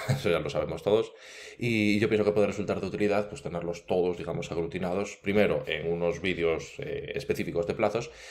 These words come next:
y luego también en unos documentos que, que quedarán a vuestra disposición. Vale, y sobre esto último, ya enlace y os comento,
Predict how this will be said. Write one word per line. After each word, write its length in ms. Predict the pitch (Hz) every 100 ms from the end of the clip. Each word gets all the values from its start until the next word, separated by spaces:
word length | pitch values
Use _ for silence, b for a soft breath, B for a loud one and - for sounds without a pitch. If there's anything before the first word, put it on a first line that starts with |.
| B
y 80 | 135
luego 180 | 110 101
también 340 | 95 92 95
en 100 | 92
unos 200 | 90 85
documentos 500 | 85 82 85 82 92
que, 420 | - 73 69 71 73
que 100 | -
quedarán 280 | 76 80 80
a 40 |
vuestra 260 | 76 73 -
disposición. 520 | - 69 - - - _ _ B B B B B
Vale, 200 | - 156 143
y 100 | 139
sobre 220 | 135 139
esto 160 | 139
último, 480 | 147 147 135 139 139
ya 140 | 92 101
enlace 260 | 107 98
y 40 | 92
os 100 | -
comento, 540 | 147 170 139 135 131